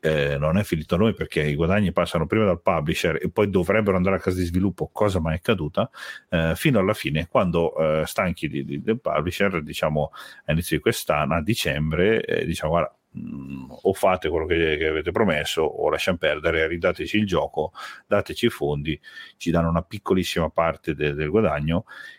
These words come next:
e si va avanti per farla in breve.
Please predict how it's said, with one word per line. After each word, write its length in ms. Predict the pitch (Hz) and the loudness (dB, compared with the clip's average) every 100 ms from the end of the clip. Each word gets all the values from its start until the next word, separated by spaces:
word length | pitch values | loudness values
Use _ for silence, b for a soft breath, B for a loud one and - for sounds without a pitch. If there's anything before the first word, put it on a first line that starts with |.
| B _ _ | B _ _
e 100 | - | -2
si 140 | 110 95 | 0 2
va 200 | 87 80 | 2 2
avanti 460 | 73 69 67 - - _ _ _ _ | 2 0 -2 -6 -16 _ _ _ _
per 140 | 90 | -2
farla 340 | - 104 80 80 | 0 0 2 2
in 140 | 80 | 2
breve. 400 | 76 69 67 - | 0 0 -2 -6